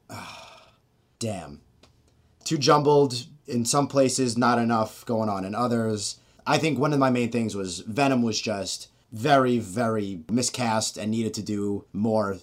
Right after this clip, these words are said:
with the whole symbiote too, even with Spider-Man. I, I remember was, thought that was a huge misstep as far as this movie went. So,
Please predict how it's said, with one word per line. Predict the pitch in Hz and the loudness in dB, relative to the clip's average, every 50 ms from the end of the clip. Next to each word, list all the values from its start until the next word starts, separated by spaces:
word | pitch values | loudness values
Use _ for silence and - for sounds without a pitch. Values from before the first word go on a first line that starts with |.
| - | -6
with | - 113 120 | -4 -2 0
the | 147 | 2
whole | 156 160 | 2 2
symbiote | 151 - 156 139 131 120 107 101 - | 2 2 0 0 2 0 0 -2 -4
too, | - 113 101 104 | -4 -4 -2 -2
even | 107 107 | -2 -4
with | 104 | -4
Spider-Man. | - - 101 95 90 90 90 87 90 | -6 -6 -6 -6 -6 -6 -8 -8 -8
I, | 92 90 - - | -8 -10 -8 -6
I | 104 | -2
remember | 120 127 123 117 | -2 0 0 0
was, | 113 107 98 92 - - _ _ _ _ _ _ | 0 -2 -2 -4 -8 -12 _ _ _ _ _ _
thought | - 110 - - | -4 -4 -2 -2
that | 104 98 | -4 -4
was | 95 92 92 | -4 -6 -8
a | 90 90 - | -10 -12 -14
huge | - - - 117 120 117 107 104 92 87 85 - - - - _ _ _ _ _ _ _ _ - | -14 -12 -4 -2 0 0 0 0 -2 -4 -6 -8 -8 -10 -12 _ _ _ _ _ _ _ _ -4
misstep | 113 117 110 - - - - 104 92 92 - - - - - | -2 0 0 0 -2 -2 -4 -6 -6 -8 -10 -14 -18 -16 -12
as | 95 95 | -12 -12
far | - - 98 95 92 92 | -10 -8 -8 -6 -6 -6
as | 92 90 82 - | -6 -6 -8 -10
this | - 90 - | -10 -10 -10
movie | 98 90 85 90 87 | -10 -8 -8 -8 -8
went. | 87 87 87 87 - - _ _ _ _ | -8 -8 -10 -12 -12 -16 _ _ _ _
So, | - - 95 92 90 - | -12 -10 -8 -8 -8 -8